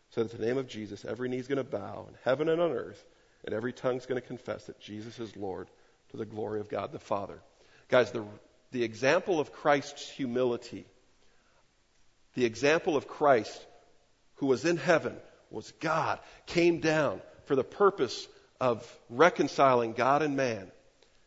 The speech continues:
Chapter two allows Paul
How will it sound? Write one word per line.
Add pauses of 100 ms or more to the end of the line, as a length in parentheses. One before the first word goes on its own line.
(1400)
Chapter
two (1080)
allows
Paul